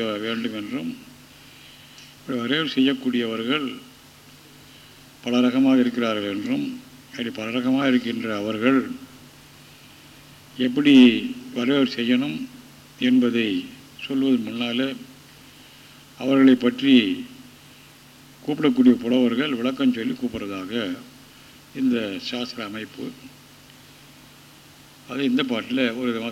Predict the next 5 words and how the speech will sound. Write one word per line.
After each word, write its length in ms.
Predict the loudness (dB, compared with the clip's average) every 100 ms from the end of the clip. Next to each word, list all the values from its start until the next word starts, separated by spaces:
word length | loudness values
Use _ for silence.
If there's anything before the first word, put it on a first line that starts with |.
| -10
சொல்றார். 360 | -12 -10 -10 -14 -20 -20 -20 -20 -20 -12
அதாவது 260 | -8 -6 -6
அவதாரிகை, 520 | -6 -6 -6 -6 -2 -4 -4 -16 -20 -20 -20 -20 -20 -20 -20 -16 -4
"பஞ்சபூதங்களும் 960 | -2 -2 -2 2 2 4 4 4 0 -4 -8 -10 -18 -20 -20 -20 -20 -20 -12
சூரிய 420 | -8 -4 0 2